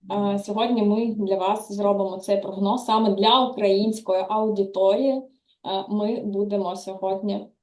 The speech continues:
м, для вас робити цей прогноз.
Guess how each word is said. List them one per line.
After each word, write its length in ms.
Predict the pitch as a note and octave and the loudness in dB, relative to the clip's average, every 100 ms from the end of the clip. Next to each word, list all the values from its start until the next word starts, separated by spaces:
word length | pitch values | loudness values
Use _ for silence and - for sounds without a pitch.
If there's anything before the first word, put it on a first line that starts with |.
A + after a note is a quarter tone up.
| - | -8
м, 360 | G#3 G3+ F#3 | -4 -4 -6
для 160 | F#3+ F#3+ | -4 -4
вас 440 | F#3 G3 G#3+ - _ _ _ _ _ _ _ _ _ _ - | -2 -4 -6 -12 _ _ _ _ _ _ _ _ _ _ -8
робити 340 | A3 G3+ G3+ G3+ | -4 -2 -2 -2
цей 180 | F#3+ | -4
прогноз. 520 | - G3 G3+ - - | -4 -6 -6 -6 -8